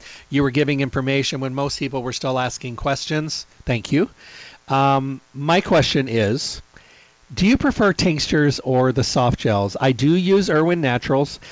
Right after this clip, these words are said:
I like it. Actually, I bought it originally 'cause it was inexpensive, and now I take it because it <laughs> really, really works,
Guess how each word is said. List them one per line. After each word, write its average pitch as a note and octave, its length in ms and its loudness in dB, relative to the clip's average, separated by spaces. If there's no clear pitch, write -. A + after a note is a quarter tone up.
I C3 120 2
like C3 300 2
it. C#3 140 2
Actually, D3 400 4
I C3+ 120 4
bought C3+ 260 6
it C#3 80 2
originally C3 420 2
'cause B2+ 200 0
it C3 80 2
was A#2+ 160 0
inexpensive, C#3 680 -2
and B2+ 160 -2
now C3+ 200 2
I C3 100 2
take C3+ 280 0
it C#3 100 0
because C3+ 320 0
it D3+ 100 -2
<laughs> - 100 0
really, D#3+ 220 6
really C3 240 4
works, B2+ 560 -2